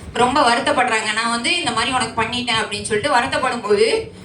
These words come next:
யோசேப்பு அந்த இடத்துல என்ன சொல்றாரு அப்படின்னா, "நான் வந்து, நீங்க வந்து, நீங்க பண்ணது வந்து, நீங்க பண்ணதுக்காக நீங்க கவலைப்படாதீங்க. நீங்க வந்து என்ன பண்ணிருக்கீங்க அப்படின்னா,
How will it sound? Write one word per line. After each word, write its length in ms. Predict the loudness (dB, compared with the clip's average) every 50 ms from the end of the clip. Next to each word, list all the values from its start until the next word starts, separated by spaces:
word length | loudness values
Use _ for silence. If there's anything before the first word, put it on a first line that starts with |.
| -12 -4
யோசேப்பு 360 | 0 2 2 2 2 0 0 0
அந்த 200 | 0 0 2 0
இடத்துல 220 | 0 0 0 0
என்ன 200 | 0 -2 -2 -2
சொல்றாரு 340 | -4 -2 0 2 2 4 4
அப்படின்னா, 400 | 2 0 -2 -4 -4 -4 -2 -2 -2 -2 -4 -8 -12 -18 -16 -14 -12 -12 -6 0
"நான் 220 | 2 2 4 4 4
வந்து, 500 | 2 2 2 2 2 2 2 0 -2 -6
நீங்க 280 | -6 -6 -4 -2 -2 0
வந்து, 440 | 0 0 2 4 4 2 2 0 -6 -12 -14 -16 -12 -8 -4
நீங்க 280 | -2 -2 2 2 2
பண்ணது 240 | 2 2 0 -2 0
வந்து, 460 | -2 -2 0 0 -2 -2 -2 -4 -8 -14 -16 -16 -14 -10 -6
நீங்க 260 | -6 -2 -2 -2 -2
பண்ணதுக்காக 460 | 0 -2 -4 0 2 4 4 4 2
நீங்க 280 | 0 -2 -2 0 0 2
கவலைப்படாதீங்க. 880 | 2 0 0 -2 0 0 0 0 -2 -4 -6 -8 -8 -8 -10 -12 -8 -4
நீங்க 180 | -2 0 2
வந்து 160 | 2 2 2
என்ன 140 | 0 0 -2
பண்ணிருக்கீங்க 680 | -2 -2 -2 -4 -4 -6 -6 -10 -8 -4 -2 0 0
அப்படின்னா, 260 | 0 -2 -2 -2 -2